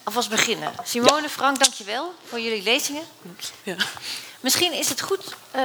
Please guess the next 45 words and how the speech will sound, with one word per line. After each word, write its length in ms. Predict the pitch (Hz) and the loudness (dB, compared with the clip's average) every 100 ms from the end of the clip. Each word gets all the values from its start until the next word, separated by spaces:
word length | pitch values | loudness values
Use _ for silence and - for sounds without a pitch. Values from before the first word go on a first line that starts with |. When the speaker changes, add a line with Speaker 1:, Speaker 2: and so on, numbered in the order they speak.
| 240 | 0
Speaker 1:
want 140 | 240 240 | -2 2
daar 260 | 254 233 | 4 2
was 180 | 214 247 | -2 -2
nog 100 | 254 | -2
eigenlijk 300 | 220 220 233 | -2 -2 -2
helemaal 220 | 220 202 | -2 -2
geen 160 | 180 165 | -2 -2
tijd 220 | 247 320 | 0 0
voor... 100 | 285 | -2
dat 120 | 269 | -4
jullie 180 | 262 247 | -2 -2
even 160 | 233 233 | -2 -2
op 80 | 220 | -4
elkaar 400 | 233 285 320 311 - - - - | 0 2 4 2 -6 -18 -20 -8
kunnen 320 | - 262 240 196 | -2 2 2 2
reageren. 580 | 233 214 - 214 170 | 0 0 0 0 -2
Misschien 340 | 196 - 247 233 | -2 -4 -4 -6
als 140 | 208 | -6
eerste, 400 | - 262 254 196 - | -4 -2 -2 -4 -4
Simone, 560 | - 202 226 320 330 - | -6 -4 -2 -2 -4 -10
heb 220 | - 226 | -14 -8
jij 280 | 247 240 240 - | -4 -4 -4 -8
iets, 480 | 269 - - - - - - - - - _ - | -10 -4 -4 -4 -10 -20 -20 -20 -20 -20 _ -12
eh, 120 | - | -2
was 160 | 254 262 | 4 6
er 100 | - | 4
iets, 320 | - - - 196 | 2 -2 -2 0
een 160 | 262 | 0
punt 240 | 254 269 226 | 0 -2 0
in 80 | |
de 60 | 240 | 2
lezing 240 | 247 254 | 4 4
waar 80 | 254 | 2
Frank 240 | 240 262 240 | 2 0 0
van, 200 | 247 - - | -4 -6 -8
waarvan 280 | 233 220 233 | -8 -4 -2
je 80 | 220 | 0
zegt, 240 | 233 - | -2 2
"Daar 260 | 220 196 202 - | 2 2 -2 -6
moet 240 | 202 226 226 | -4 -4 -4
ik 100 | 208 | -4
nu 160 | 254 | -2
even 380 | 285 247 233 226 | 0 0 0 -4
iets 220 | - - | -4 -6
op 260 | - 190 - | -6 -8 -12